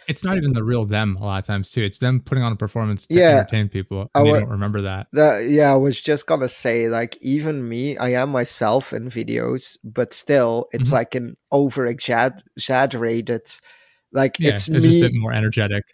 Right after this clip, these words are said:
Speaker 2: Yeah, and the
Speaker 1: sort of
Speaker 2: things
Speaker 1: thing.
Speaker 2: you
Speaker 1: Mm.
Speaker 2: see is me acting and being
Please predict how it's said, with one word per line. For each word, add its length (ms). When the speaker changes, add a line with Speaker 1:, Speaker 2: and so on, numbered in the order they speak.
Speaker 2:
Yeah, 260
and 160
the 100
Speaker 1:
sort 80
of 60
Speaker 2:
things 200
Speaker 1:
thing. 100
Speaker 2:
you 120
Speaker 1:
Mm. 40
Speaker 2:
see 400
is 420
me 600
acting 720
and 300
being 440